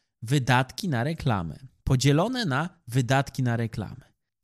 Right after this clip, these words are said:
Nie uwzględniając w tym najmniejszym stopniu kwestii takich jak chociażby prowizje danej platformy.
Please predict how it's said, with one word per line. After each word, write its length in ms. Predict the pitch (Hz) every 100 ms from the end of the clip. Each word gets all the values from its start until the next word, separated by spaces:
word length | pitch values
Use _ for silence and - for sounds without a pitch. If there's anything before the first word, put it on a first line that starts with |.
| _ _ -
Nie 120 | 147
uwzględniając 720 | 147 147 175 165 277 302 214
w 100 | -
tym 160 | 170 160
najmniejszym 560 | 165 175 330 - 190
stopniu 420 | 143 - 113 135 127
kwestii 460 | - 208 - 147
takich 340 | 143 135 120 127
jak 180 | -
chociażby 540 | - 131 - 131 117 95
prowizje 560 | - 95 101 98 131
danej 280 | 135 135 139
platformy. 720 | - 131 - 135 127 123 139